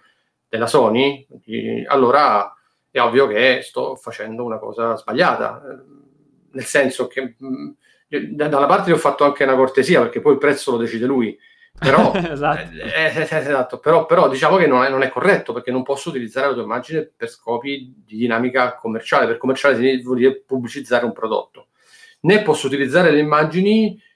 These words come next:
Speaker 1: eh, pubblicandole, eh, e queste immagini magari ledono la tua rispettabilità.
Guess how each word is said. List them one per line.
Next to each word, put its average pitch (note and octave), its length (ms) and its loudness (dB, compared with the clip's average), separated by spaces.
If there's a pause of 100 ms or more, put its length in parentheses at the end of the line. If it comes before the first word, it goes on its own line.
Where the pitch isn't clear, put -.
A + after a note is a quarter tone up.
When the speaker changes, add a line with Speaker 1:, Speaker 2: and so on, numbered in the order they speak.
(160)
Speaker 1:
eh, B2 340 -4
pubblicandole, E3 1200 2
eh, - 260 -8
e - 60 -18
queste C3+ 240 -6
immagini D3 340 2
magari C3 300 2
ledono C3+ 480 4
la B2 140 2
tua A2 560 2
rispettabilità. A2 880 -8